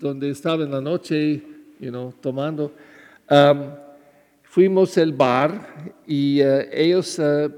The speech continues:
preparaban una, un altar con una gran, eh, imagen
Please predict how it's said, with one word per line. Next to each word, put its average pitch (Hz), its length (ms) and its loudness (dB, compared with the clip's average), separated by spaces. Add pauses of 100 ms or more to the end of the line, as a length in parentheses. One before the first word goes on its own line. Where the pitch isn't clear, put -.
preparaban 147 720 2
una, 151 400 -6
un 147 220 -10
altar 147 680 -4
con 139 360 -10 (420)
una 135 260 -12
gran, 151 220 -2 (180)
eh, 135 480 -10
imagen 147 460 -10